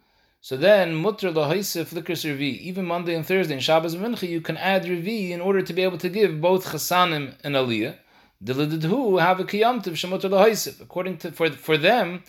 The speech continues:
it's their Yomtiv, and Mamela it's Mutter Lahaisif. Zog der Rama, V'nir Duhu Adin L'Shnei Bala Bris. If there's two people making a bris, for them also Yom Tov Shalahemu Kidl Kaman.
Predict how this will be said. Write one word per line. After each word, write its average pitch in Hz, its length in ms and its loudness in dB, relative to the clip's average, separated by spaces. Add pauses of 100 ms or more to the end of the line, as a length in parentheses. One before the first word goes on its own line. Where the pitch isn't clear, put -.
(180)
it's 131 160 -12
their 175 240 6
Yomtiv, 143 500 2
and 160 140 -8
Mamela 220 280 -2
it's 180 180 -4
Mutter 170 240 -4
Lahaisif. 135 560 -4 (640)
Zog 143 180 2
der 175 160 2
Rama, 220 180 4
V'nir 180 320 2
Duhu 160 300 2
Adin 180 180 0
L'Shnei 180 300 -4
Bala 185 220 4
Bris. 208 360 -2
If 127 140 -12
there's 139 200 -6
two 190 180 -6
people 165 340 -6
making 151 380 -4
a 127 60 0
bris, 117 460 -4 (380)
for 135 140 -4
them 170 200 4
also 175 380 2
Yom 165 260 2
Tov 156 120 -10
Shalahemu 147 580 2
Kidl 131 320 -4
Kaman. 117 400 0